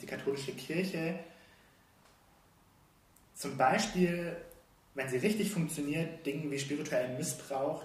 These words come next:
der zum Beispiel auch in der katholischen Kirche passiert, in neuen geistlichen Gemeinschaften oder Ähnlichem, ähm, aber auch in Sekten, vorbeugen kann, weil sie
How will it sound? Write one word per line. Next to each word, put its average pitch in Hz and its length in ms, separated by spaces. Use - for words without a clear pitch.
der 127 100
zum 123 160
Beispiel 131 680
auch 143 180
in 123 60
der 120 80
katholischen 185 440
Kirche 160 220
passiert, 139 360
in 127 60
neuen 120 180
geistlichen 117 340
Gemeinschaften 139 560
oder - 140
Ähnlichem, 123 540
ähm, 113 300
aber 117 220
auch - 80
in - 60
Sekten, 170 640
vorbeugen 147 520
kann, - 400
weil - 320
sie 180 460